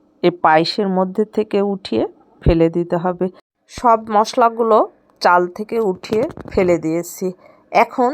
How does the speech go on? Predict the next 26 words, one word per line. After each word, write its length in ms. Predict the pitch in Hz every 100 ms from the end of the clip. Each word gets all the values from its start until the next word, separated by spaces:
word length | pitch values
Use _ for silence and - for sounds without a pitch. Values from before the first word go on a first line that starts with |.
| 330
যেহেতু 340 | 196 214 214 240 -
চালের 380 | 202 185 202 202
পায়েস, 320 | - 175 208 - - -
তাই 180 | - 160 170
চালগুলো 400 | - 202 208 233 226
একটু 240 | 226 - 208
বড় 240 | 165 160 175 180
আছে। 260 | 185 - 208 - _
এই 120 | 180 175 -
চালটাকে 560 | 202 214 214 226 226 214 - - _ _
একটু 460 | 196 208 - - 247 330 - 190
ভেঙে 380 | 180 185 185 180 190
ছোট 240 | - 208 233 226
করার 280 | 220 220 214
জন্য 260 | 233 226 226 381 - _ -
এইরকম 540 | 185 180 202 208 226 302 _ _ -
একটা 360 | 156 - - 185 180 190
বড় 240 | 185 180 180 180
চামিচ 380 | 190 175 180 180 -
দিয়ে 180 | 170 311 - _ -
এইভাবে 440 | 196 190 202 208
নাড়াচাড়া 640 | 208 190 175 180 196 190 202 -
করলে 280 | 180 175 214 - - - _
দেখবেন 440 | 175 208 196 185 214
যে 140 | 220 220 466 _ _
সব 280 | - - 190